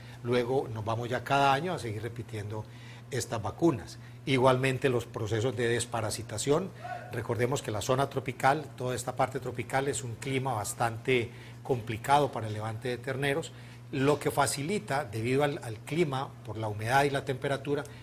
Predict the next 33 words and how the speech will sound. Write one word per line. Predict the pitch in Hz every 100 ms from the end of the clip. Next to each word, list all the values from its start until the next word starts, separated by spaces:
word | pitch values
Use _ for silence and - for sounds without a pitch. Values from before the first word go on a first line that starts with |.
| -
que | 123
haya | 120 135
niveles | 127 117 165 143
muy | 117 123
altos | 123 110 107
de | 107
parásitos. | 101 117 117 - - - - - - -
Si | -
miramos, | 117 123 135 147
por | 139
ejemplo, | 135 151
la | 131
mayor | 120 113 123 165
pérdida | - - 175 135 123 98 - 117
de | 117
terneros | 113 110 123 143 156
en | 127 113
las | 110
fincas | - 147 120 110
lactantes | 98 - - 143 147 202 - - - - -
es | 135
por | - 131
parasitosis. | 120 113 104 110 151 165 - - - - - - - - -
Entonces | - 120 131
tenemos | - 131 202 165
que | 135
estar | 113 131
manejando | 135 120 117 123
un | 135
buen | 139 139
plan | 127 139 151
de | 147
desparasitación, | 117 - 110 104 110 - 92 147 156